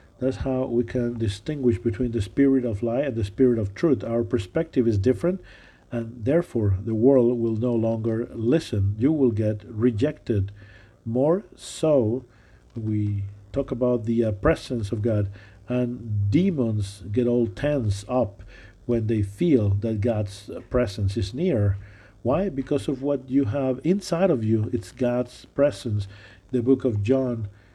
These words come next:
we read, uh, trying to encourage believers, uh, "Brothers and sisters, don't be surprised if the world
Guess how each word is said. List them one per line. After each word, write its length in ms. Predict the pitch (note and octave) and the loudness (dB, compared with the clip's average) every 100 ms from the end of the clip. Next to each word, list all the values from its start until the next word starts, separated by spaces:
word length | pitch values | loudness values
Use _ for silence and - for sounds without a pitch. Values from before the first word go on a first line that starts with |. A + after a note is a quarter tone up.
| _ - | _ -4
we 140 | A#2 | -2
read, 460 | A2+ A#2 C3+ A#2+ A2 | 0 0 0 -2 -2
uh, 100 | G#2+ | -4
trying 380 | G#2 B2+ B2+ B2 | -6 -6 -4 -4
to 120 | - | -2
encourage 600 | A2 G2+ C3 B2+ A2+ G2+ | -2 0 2 2 0 -2
believers, 720 | A2+ A#2+ D3 A#2+ A2 G2 - - - - - - - - _ _ _ | -2 0 0 0 0 -2 -8 -20 -20 -20 -20 -20 -20 -20 _ _ _
uh, 220 | A#2+ B2+ B2 | -10 -8 -4
"Brothers 480 | G#2+ C3 D3 C#3 | -4 -2 -2 -4
and 120 | B2+ G#2 | -4 -4
sisters, 440 | C#3 - C3 A#2 | -4 0 0 2
don't 260 | C#3 D3 B2 | -2 -2 2
be 520 | C3+ C3+ C3 B2+ B2 | 4 6 4 2 -2
surprised 800 | - C3 - B2+ A2+ G#2+ - - | -4 -4 -2 -2 0 -2 -6 -6
if 220 | B2 G#2 | -4 -2
the 140 | A2 G#2 | -2 -2
world 560 | G2 A2 A#2+ C3+ C#3+ | 0 2 2 2 0